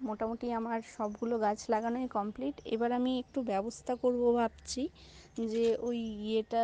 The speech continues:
যে হেলান দিয়ে রাখতে হবে, সেইটা কিভাবে রাখা যায়, সেটারই আমি এখন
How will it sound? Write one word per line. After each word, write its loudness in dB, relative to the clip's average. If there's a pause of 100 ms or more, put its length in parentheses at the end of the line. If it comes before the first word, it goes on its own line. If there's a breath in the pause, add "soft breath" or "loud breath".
যে 0 (340)
হেলান -2 (220)
দিয়ে -2
রাখতে -4
হবে, 0 (140)
সেইটা -4
কিভাবে -4
রাখা -4
যায়, -2
সেটারই -2
আমি -2
এখন -4